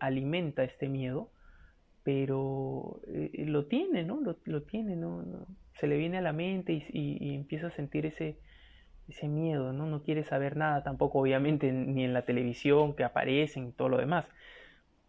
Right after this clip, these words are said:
Entonces ayer en la, en la noche le escuché su oración, ¿no? Él, él, él ora,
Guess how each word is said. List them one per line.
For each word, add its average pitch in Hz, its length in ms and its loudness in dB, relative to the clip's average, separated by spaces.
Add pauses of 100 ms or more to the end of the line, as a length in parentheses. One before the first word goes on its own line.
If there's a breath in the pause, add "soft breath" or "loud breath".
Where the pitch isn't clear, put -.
(880)
Entonces 156 460 2
ayer 160 420 6
en 143 300 2
la, 131 340 2
en 139 160 0
la 139 80 2
noche 156 380 4
le 143 120 6
escuché 143 600 4
su 147 180 4
oración, 151 540 6
¿no? 262 240 -2
Él, 160 160 2
él, 170 320 4
él 170 320 4
ora, 160 480 6